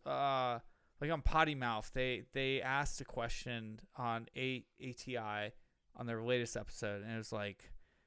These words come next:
um, if you fucked your cousin one time,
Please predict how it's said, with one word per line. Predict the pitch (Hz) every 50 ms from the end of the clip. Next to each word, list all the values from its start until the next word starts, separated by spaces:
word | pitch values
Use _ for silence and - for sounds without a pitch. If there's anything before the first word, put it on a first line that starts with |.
| _ _ _ _ - - - -
um, | 113 113 110 107 107 104 101 95 95 - - - - - _ - - _ _ _ - -
if | - - -
you | 135 143 147 - - - - - _ - -
fucked | 156 147 - - - -
your | 147 131
cousin | - - - 135 127 127 113 117 113 107 104 104 107 113
one | 107 107 110 117 120 123 131 120
time, | - - 123 117 110 104 101 98